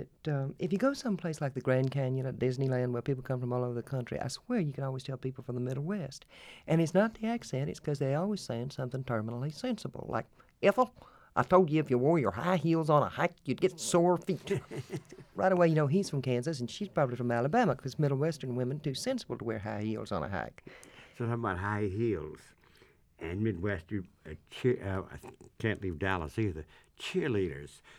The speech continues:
Speaker 2: You, you have a, you have a description of, uh, the Dallas Cowboy cheerleaders being very proper and
Speaker 1: Well, it's hard for people to imagine who don't understand the concept of Baptist sex,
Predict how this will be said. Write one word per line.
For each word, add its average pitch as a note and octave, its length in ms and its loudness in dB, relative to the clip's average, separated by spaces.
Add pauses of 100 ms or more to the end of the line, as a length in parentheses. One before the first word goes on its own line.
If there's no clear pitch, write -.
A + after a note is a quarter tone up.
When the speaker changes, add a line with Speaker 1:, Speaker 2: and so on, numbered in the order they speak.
(120)
Speaker 2:
You, A2+ 140 0
you C3+ 180 2
have B2+ 260 2
a, B2+ 60 0
you B2 160 -2
have B2 160 0
a A#2 60 -6
description - 560 -2
of, D#2+ 120 -4 (300)
uh, F2 160 -6
the F2+ 280 -6 (340)
Dallas G#2+ 340 0
Cowboy G2 520 -4
cheerleaders D#2 680 -8 (260)
being D#2 300 -10
very G2 440 -6 (440)
proper F2 500 -4 (200)
and D2 400 -14 (220)
Speaker 1:
Well, A#3+ 200 12
it's G3+ 240 4
hard G#3+ 240 4
for D3+ 80 -10
people D3+ 280 -2
to C#3+ 100 -2
imagine D3 420 2
who D3+ 100 2
don't D3 180 2
understand C#3 480 -2
the A2 40 -8
concept C3+ 540 -4
of A2+ 120 -6
Baptist - 500 -2
sex, - 460 2